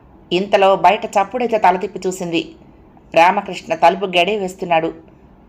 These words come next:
చప్పున ముందు గదిలోకి వచ్చింది. అప్పటికే రామకృష్ణ తలుపు గడియ పెట్టి ఇటువైపు తిరిగాడు. "అదేమిటి, తలుపు ఎందుకు వేశారు?" రామకృష్ణ నవ్వాడు. "వెయ్యాలనిపించింది. అదీగాక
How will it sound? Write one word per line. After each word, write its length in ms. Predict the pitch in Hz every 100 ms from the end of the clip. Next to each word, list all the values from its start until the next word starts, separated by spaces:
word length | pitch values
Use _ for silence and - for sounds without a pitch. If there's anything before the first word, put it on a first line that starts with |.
| -
చప్పున 300 | 208 214 302
ముందు 220 | 262 254 285
గదిలోకి 320 | 277 233 202
వచ్చింది. 480 | 190 190 175 - - - _ _ _ _ -
అప్పటికే 420 | 165 208 202 190
రామకృష్ణ 600 | 180 170 208 208 185 -
తలుపు 300 | 170 175 196
గడియ 280 | 214 190 190
పెట్టి 560 | 190 190 190 269 226 - _ _ _ _ -
ఇటువైపు 400 | 180 180 190 190
తిరిగాడు. 400 | 185 170 160 170 - _ _ _ _ _ _ _ _
"అదేమిటి, 460 | 165 180 269 285 285
తలుపు 320 | 277 269 294
ఎందుకు 200 | 320 320
వేశారు?" 440 | 302 302 302 330 349 - - _ _ _ _ _ _ _ 165
రామకృష్ణ 600 | 165 202 208 185 - 180
నవ్వాడు. 460 | 170 170 175 165 165 - _ _ _ _ _ _
"వెయ్యాలనిపించింది. 1200 | 185 180 190 220 175 165 170 165 165 165 160 - - _ _ _ -
అదీగాక 480 | 160 214 226 208